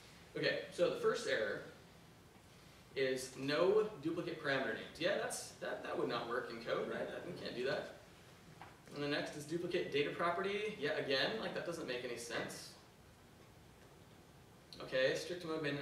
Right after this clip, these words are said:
no with. Yeah, with. Okay, we didn't like that anyway. And apologies for the lack of syntax highlighting there. Octal literals. Yeah, we probably didn't mean that to be an octal number. <laughs> And can't set property X if undefined. Now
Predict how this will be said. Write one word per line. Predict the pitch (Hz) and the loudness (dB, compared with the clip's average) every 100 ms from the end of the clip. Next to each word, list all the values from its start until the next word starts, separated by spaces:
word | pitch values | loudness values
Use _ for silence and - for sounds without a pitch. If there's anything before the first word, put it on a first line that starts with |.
| - | -4
no | 143 160 | -2 0
with. | 143 151 - - | 2 2 0 -2
Yeah, | 117 123 - | -2 0 0
with. | 143 - - - - | 0 -4 -10 -14 -14
Okay, | - 120 | -8 -6
we | - | -4
didn't | 127 | -6
like | 117 117 | -6 -4
that | 120 113 | -2 -2
anyway. | 123 - - - - - - - - - - | -2 -2 -4 -8 -14 -20 -20 -20 -20 -20 -12
And | 123 110 | -8 -8
apologies | - 123 - 127 | 0 2 4 2
for | - | 0
the | 123 | 0
lack | 113 113 | 0 -2
of | |
syntax | - 120 127 - | -4 -6 -6 -4
highlighting | 120 117 117 117 | -2 0 0 -2
there. | 120 123 - - - - - - - - | -4 -6 -12 -18 -20 -20 -20 -20 -18 -4
Octal | - - 196 175 | 2 2 6 8
literals. | 220 - - | 8 8 4
Yeah, | 214 254 | 4 4
we | 320 | 2
probably | - 262 370 | 2 2 4
didn't | 370 302 208 | 4 4 4
mean | 254 226 | 6 6
that | 165 - | 4 2
to | 190 | 2
be | 147 | 2
an | 151 - | 0 0
octal | - - - 196 220 | 0 0 -2 -2 0
number. | 277 165 - - - - - - - | 0 4 4 2 -2 -6 -8 -12 -10
<laughs> | - 233 - - 156 165 - - - - - - - - - - 233 - - - - | -8 -8 -8 -14 -12 -12 -12 -16 -16 -18 -18 -20 -20 -20 -18 -14 -14 -14 -20 -20 -16
And | 170 160 160 160 165 165 - | -6 -2 2 4 4 2 0
can't | 220 226 | 0 2
set | 226 - | 0 2
property | 185 190 185 | 2 4 4
X | 151 147 | 4 0
if | 151 | 0
undefined. | 147 147 - 104 139 | 0 0 0 0 2
Now | 120 | 0